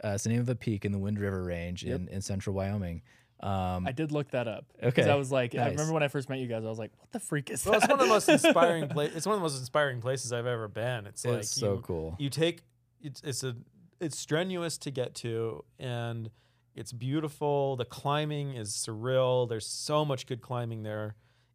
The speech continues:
Speaker 2: and even, uh, skiing back there is incredible. And I had always loved it. And so,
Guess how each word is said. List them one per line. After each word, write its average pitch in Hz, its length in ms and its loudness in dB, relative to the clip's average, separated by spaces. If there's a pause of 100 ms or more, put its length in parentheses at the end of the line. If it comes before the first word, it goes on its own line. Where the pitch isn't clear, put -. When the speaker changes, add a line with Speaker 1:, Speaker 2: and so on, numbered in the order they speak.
Speaker 2:
and 117 400 -6
even, 135 500 -2 (120)
uh, 117 240 0
skiing 123 580 -4
back 107 280 -2
there 104 260 -4
is 101 100 -8
incredible. 104 680 -8 (680)
And 131 480 -2
I 131 140 0
had 123 100 2
always 127 320 2
loved 113 320 -4
it. 110 180 -4 (360)
And 127 160 -8
so, 117 480 -2